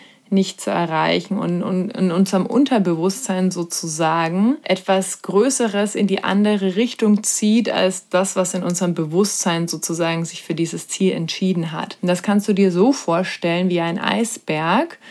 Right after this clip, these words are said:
wo einfach eine kleine Spitze aus dem Wasser ragt. Und die Spitze, die aus dem Wasser ragt, die steht für unser Bewusstsein. Das sind ungefähr fünf bis zehn Prozent.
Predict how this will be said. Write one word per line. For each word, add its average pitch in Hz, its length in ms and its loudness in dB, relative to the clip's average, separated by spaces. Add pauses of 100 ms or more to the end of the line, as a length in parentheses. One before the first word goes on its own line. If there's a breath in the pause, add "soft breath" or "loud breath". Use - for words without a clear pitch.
(280 loud breath)
wo 190 200 4
einfach 185 340 0
eine 185 220 -2
kleine 254 340 0
Spitze - 400 -4
aus 196 160 0
dem 180 220 0
Wasser 180 320 2
ragt. 214 680 0
Und 190 140 0
die 180 140 0
Spitze, 202 500 0
die 185 160 0
aus 175 160 -2
dem 175 140 0
Wasser 190 340 4
ragt, 175 220 0
die 190 60 -4
steht 185 260 -2
für - 120 -8
unser 175 280 0
Bewusstsein. 196 760 2
Das 190 120 2
sind 180 140 0
ungefähr 170 300 -2
fünf 175 300 -4
bis - 260 -6
zehn 160 300 -4
Prozent. 160 880 0